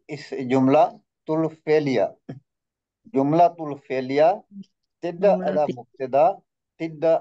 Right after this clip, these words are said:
Speaker 1: ada khabar. <clears throat> Dalam
Speaker 2: Oh.
Speaker 1: jumlah ismiyah minal fasli kita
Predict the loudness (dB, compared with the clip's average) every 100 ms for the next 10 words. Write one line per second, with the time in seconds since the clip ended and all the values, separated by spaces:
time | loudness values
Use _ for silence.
0 | -2 -6 -4 -4 -6 -10 -8 -10 -20 _
1 | _ _ _ _ _ _ _ _ _ -10
2 | -6 0 2 4 2 0 -6 -4 -4 -4
3 | -8 -10 -6 -6 -6 -12 _ _ _ _
4 | _ -8 -4 0 0 -2 -8 -10 -10 -8
5 | -4 -2 -4 _ _ _ _ _ -12 -4